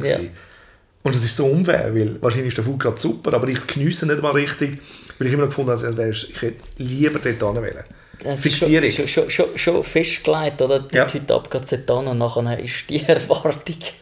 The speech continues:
Speaker 1: enttäuschend, dann ist alles andere
Speaker 2: Ja.
Speaker 1: nicht mehr so gut. Also
Speaker 2: Wobei, es kann auch umgekehrt ja mal rauskommen, dass du sagst, «Wow, du, du entdeckst genau durch das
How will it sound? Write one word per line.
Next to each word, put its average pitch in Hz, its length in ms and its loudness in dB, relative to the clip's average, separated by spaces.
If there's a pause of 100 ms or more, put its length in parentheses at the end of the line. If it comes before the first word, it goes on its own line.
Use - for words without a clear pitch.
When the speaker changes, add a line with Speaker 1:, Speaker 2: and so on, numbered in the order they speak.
(640)
Speaker 1:
enttäuschend, 131 540 -2
dann 110 80 -2
ist 110 100 -4
alles 117 240 -2
andere 117 280 0
Speaker 2:
Ja. 113 60 -6
Speaker 1:
nicht 117 120 -4
mehr 123 100 -6
so - 120 -10
gut. - 200 -14 (1120)
Also 139 240 -6 (340)
Speaker 2:
Wobei, 165 220 6
es 165 160 6
kann 156 160 4
auch 147 140 6
umgekehrt 170 400 6
ja 180 60 2
mal 160 120 6
rauskommen, 151 260 4
dass 110 120 4
du 135 60 -2
sagst, 180 160 -4
«Wow, 185 160 4
du, 147 180 0
du 123 240 0
entdeckst 151 420 0
genau 127 300 0
durch 147 200 0
das 127 460 4